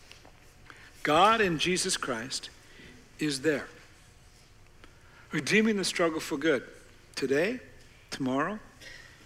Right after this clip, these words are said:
next month, twenty twenty, all the junk of the past year or the past decade,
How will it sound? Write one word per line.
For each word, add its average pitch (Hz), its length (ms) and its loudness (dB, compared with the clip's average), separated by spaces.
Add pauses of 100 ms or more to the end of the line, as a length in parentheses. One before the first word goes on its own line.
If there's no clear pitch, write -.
(200)
next 110 240 -8
month, 185 340 -2 (400)
twenty 120 300 -6
twenty, 196 340 -4 (1080)
all 214 320 10
the 196 100 6
junk 156 440 2
of 165 100 -2
the 156 80 0
past 156 420 0
year 165 160 2
or 202 140 -4
the 139 80 -2
past 151 400 0
decade, 190 480 0